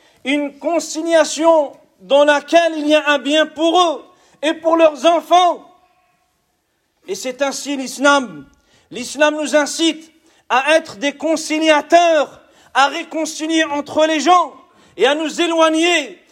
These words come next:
d'être des sources de disputes, de conflits, de désaccords, de divisions. Allah subhanahu wa ta'ala nous dit dans le sens du verset, « Et la conciliation est bien meilleure. »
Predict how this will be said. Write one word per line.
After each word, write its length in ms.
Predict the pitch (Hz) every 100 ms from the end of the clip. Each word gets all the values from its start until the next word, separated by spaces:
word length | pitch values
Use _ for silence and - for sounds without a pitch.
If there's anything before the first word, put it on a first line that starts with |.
| _ -
d'être 380 | 311 320 -
des 140 | 220 302
sources 500 | - 339 359 - 302
de 220 | 302 302
disputes, 720 | 294 320 - 330 370 330 - - _ -
de 160 | 226
conflits, 840 | 294 294 349 - 320 370 339 - _ _
de 180 | 147 269
désaccords, 920 | - 330 262 - - 381 370 320 - - _
de 120 | 151 285
divisions. 840 | 339 339 330 277 330 392 339 165 - _ _ _ _ _ _ _
Allah 320 | - 269 311
subhanahu 760 | 294 277 262 - 311 370 349 302
wa 120 | 320
ta'ala 540 | 302 294 311 311 294 285
nous 140 | 294
dit 180 | 285 285
dans 140 | 277
le 100 | 277
sens 340 | 262 302 277 220
du 120 | 262
verset, « 640 | 254 - 320 320 240 - _ _ _ _ _
Et 160 | 240 294
la 160 | 302 277
conciliation 1160 | - 359 330 - 311 330 302 - 277 311 285 285
est 140 | 285
bien 400 | 180 226 302 349
meilleure. » 680 | 320 294 294 311 269 202